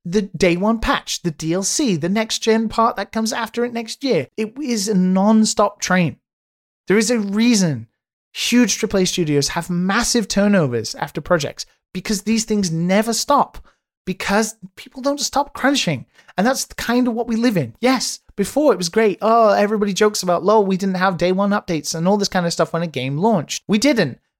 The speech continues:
And also, when developers made a game, when the game went into the cartridge and they sold it,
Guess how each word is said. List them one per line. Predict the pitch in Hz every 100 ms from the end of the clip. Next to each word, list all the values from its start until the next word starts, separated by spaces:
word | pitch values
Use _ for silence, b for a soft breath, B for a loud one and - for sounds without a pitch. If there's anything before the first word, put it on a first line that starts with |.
| _ _
And | - 220
also, | 311 - 151
when | 180 208
developers | 202 226 220 165
made | 214 262
a |
game, | - 135 185
when | 196
the | 196
game | 190 220 240
went | 196 226 214
into | 202 202 185
the | 180
cartridge | - 285 - 156 170 -
and | 156 147
they | 135
sold | - - 311 269
it, | 143 175 -